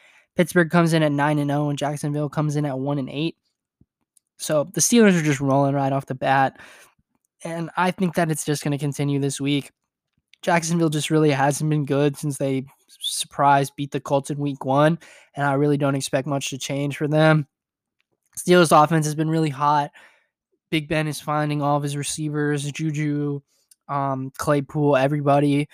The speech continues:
So they put up, they won by twenty plus last week versus the Bengals, and I think that they're due for another big win over another bad A F C team this week. So lock in Steelers minus four eighty and minus ten. I think that they're gonna run it up on Jacksonville,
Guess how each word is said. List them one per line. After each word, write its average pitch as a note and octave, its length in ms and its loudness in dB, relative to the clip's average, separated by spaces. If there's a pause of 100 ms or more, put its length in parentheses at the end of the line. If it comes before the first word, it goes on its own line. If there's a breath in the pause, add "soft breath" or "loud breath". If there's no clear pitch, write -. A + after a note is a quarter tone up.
(260 soft breath)
So C#3 480 -2 (360)
they D3 160 -4
put E3 180 2
up, D3+ 240 4 (140)
they D#3 100 0
won E3 160 2
by D#3+ 100 6
twenty E3+ 260 2
plus D3+ 320 2
last D3 240 2
week D3 160 -6
versus D3+ 180 -4
the D#3 80 -10
Bengals, C#3+ 520 -2
and C#3+ 120 -4
I C3+ 80 -6
think C#3 200 -8
that C3 120 -8
they're C#3 100 -4
due C#3+ 240 -2
for C#3 160 -4
another C#3 280 -2
big C3+ 220 0
win C3+ 240 -2
over C3+ 240 0
another C3 260 0
bad C3 340 0
A C3 120 -2
F B2 140 -2
C C3 160 -8
team C3+ 260 -6
this C3 200 -6
week. D3 340 -2 (360 loud breath)
So D3 160 -2
lock E3 360 4
in D#3 320 0 (280)
Steelers D#3 520 0
minus D3+ 320 0
four D3+ 220 -2
eighty C#3+ 320 -2
and C#3 100 -2
minus C3+ 340 -2
ten. C3+ 380 -4
I C3+ 120 -6
think C#3 180 -6
that C3 100 -4
they're C3+ 100 -2
gonna C#3 220 0
run C3+ 200 0
it C3+ 100 0
up C3 200 0
on C3+ 140 -6
Jacksonville, C3+ 760 -2